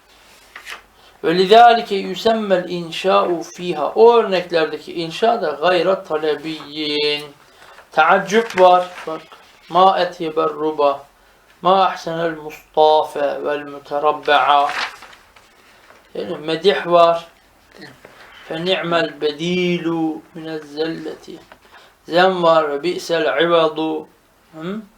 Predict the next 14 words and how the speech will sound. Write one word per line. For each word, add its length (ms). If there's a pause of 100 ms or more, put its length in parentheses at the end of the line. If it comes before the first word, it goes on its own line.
(2000)
Kasem 520
var. 400 (260)
La 120
amruke 840
ma 400
bil 200
akli 420
yuktesebul 1000
gina. 520 (2250)
Ef'alur 600
reca 460
var. 340 (920)
Değil 200
mi? 100